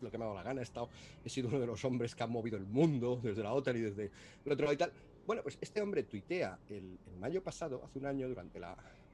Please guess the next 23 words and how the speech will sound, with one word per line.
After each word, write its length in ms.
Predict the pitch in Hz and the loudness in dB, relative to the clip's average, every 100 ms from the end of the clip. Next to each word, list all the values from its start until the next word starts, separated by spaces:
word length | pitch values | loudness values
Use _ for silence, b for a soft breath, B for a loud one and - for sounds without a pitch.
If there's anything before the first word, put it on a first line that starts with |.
| - | -14
pandemia, 380 | 92 110 135 123 | -8 -4 -2 -2
durante 300 | 101 95 95 | -4 -6 -6
el 60 | 95 | -8
confinamiento, 640 | 92 98 95 120 131 123 - B B B - | -10 -10 -2 0 2 0 -4 B B B -10
tuitea 500 | - 123 139 147 123 - - | -4 -2 2 4 2 -2 -8
un 220 | 117 131 135 | -2 2 2
artículo, 600 | 127 165 160 113 95 82 | 2 0 -2 -6 -4 -4
una 140 | 117 | -2
entrevista 340 | 123 131 - 101 | 0 0 -2 -6
que 60 | |
se 80 | 98 | -4
le 60 | 98 | -4
había 100 | 113 | -4
hecho 160 | - | -4
en 20 | |
El 80 | 120 | -4
País 300 | 123 135 120 | 0 0 0
a 40 | 107 | -2
un 60 | |
director 320 | 107 107 123 | -4 -2 -2
de 80 | 107 | -2
cine 180 | 104 127 | 0 -2
japonés 560 | 113 107 113 135 139 | -2 -2 0 0 0